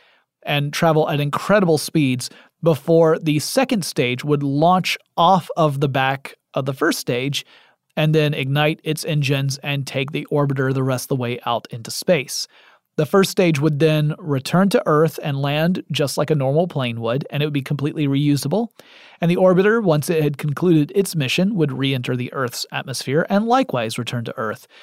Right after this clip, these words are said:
which sounds like a supremely cool idea. You would have these reusable components. They would obviously need to be, you know, refurbished after every single mission, but you would get to use them over and over again. It was a, a brilliant and elegant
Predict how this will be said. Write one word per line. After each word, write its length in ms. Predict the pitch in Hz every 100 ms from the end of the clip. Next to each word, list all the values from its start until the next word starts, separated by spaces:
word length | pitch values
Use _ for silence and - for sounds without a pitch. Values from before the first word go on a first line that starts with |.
| - _
which 180 | 208 180
sounds 200 | 285 302
like 120 | 330
a 40 | 277
supremely 560 | - 202 254 285 285
cool 280 | - 262 254
idea. 580 | 240 196 277 190 120 110 _ _ -
You 120 | 185
would 100 | 180
have 260 | 180 202 170 - - -
these 180 | 190
reusable 520 | 165 190 214 202 202 190
components. 540 | 180 170 226 185 131
They 80 | 175
would 140 | 160 -
obviously 480 | 180 175 190 - 156
need 200 | 147 139
to 80 | 143
be, 300 | 131 127 127 - _ _ -
you 80 | 156
know, 80 | 131
refurbished 760 | 139 156 - 190 185 127 -
after 340 | - 131 139 -
every 280 | 160 147
single 580 | 139 170 151 143 131 123
mission, 640 | 123 151 220 - 117 117 185 _ _ _ _ -
but 380 | 156 151 160 -
you 100 | 185
would 120 | 190
get 120 | 170
to 100 | 156
use 380 | 160 156 175 170
them 160 | 147 156
over 280 | 156 143 139
and 80 |
over 200 | 190 254
again. 240 | 170 131 113
It 60 |
was 120 | 139 143
a, 160 | 156 -
a 100 | 147
brilliant 600 | 135 156 196 214 139 120
and 140 | 131 -
elegant 600 | 170 185 135 120 107